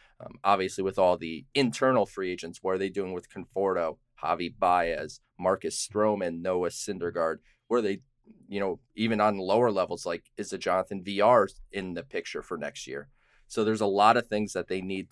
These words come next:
to address internally this year. And the last thing you need to be doing while those talks are supposed to be happening is putting together a front office. Like, this needs to be in place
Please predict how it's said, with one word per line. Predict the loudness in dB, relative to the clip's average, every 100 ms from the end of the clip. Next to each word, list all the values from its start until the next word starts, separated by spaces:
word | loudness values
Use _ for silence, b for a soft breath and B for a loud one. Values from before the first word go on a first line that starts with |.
| -10
to | -8 -6 -6 -10 _ -6
address | -4 -2 2 2 2 -2 -10 _ _ _
internally | -4 -4 -2 0 0 -2
this | -2 -2 -2
year. | -4 -4 _ _ _ -4
And | 0 0 0
the | 2
last | 6 6 4
thing | -6
you | -6
need | -6 -6
to |
be | -8 -6
doing | -2 0 0 -2 -4 -10 _
while | -6 2 6 6 4 0 -4 _ _ _
those | -2 -2 -2
talks | 4 4 4
are | -6
supposed | -10 -6 -4 -4
to | -6
be |
happening | 0 0 0 -4 -4 -6
is | -6 -6 -8 -12 _ -20 _ -10
putting | -2 -2 -2
together | -8 -8 0 0 0 -6 -8 _ -20 -20 -20 -14 -8
a |
front | -4 -2 -2
office. | -6 -10 -14 -14 -16 _ b b -8
Like, | 0
this | 0 0
needs | -2 -2
to | -4
be | -2 0
in | 0
place | 0 0 2 0 -4